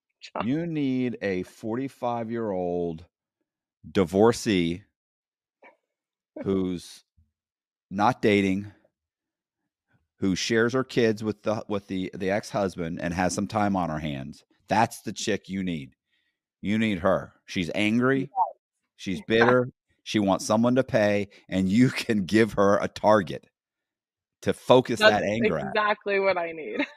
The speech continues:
Speaker 1: <laughs>
Speaker 2: Um, yeah, I, le-, oh God, that's horrible. I was just gonna say, I, I'm, I'm always, I, I have a, a buddy who does editing, right? Or we, we're always ha-,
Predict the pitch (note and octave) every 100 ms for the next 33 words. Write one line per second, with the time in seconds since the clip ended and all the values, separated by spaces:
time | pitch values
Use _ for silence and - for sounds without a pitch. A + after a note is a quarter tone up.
0 | - G#4 - - D#4 _ _ _ - _
1 | _ _ _ _ _ _ _ _ _ _
2 | F2 E2+ D#2 - D#4 D4+ B3 C4 A#3 _
3 | _ _ _ _ _ _ E2+ F2+ D#2+ F2+
4 | - F2 F2+ F2+ E2 D2 D2+ D2 D#2 D#2
5 | - C#2 D2+ B1 D2+ F#2 F#2+ - E2+ D#2
6 | F#2+ E2 C2 E2 D#2 - D#2+ D2 E2 E2
7 | E2+ D#2+ - - - D#2+ - - - -
8 | E2 D#2 - D#2 C2+ F2 F2 D2+ C#2+ -
9 | D#2 E2+ D2+ D#2 C#2+ C#2 E2 F2 C#2+ B1
10 | - D#2 D#2 F2 E2 D#2 D#2+ F2 E2+ E2
11 | E2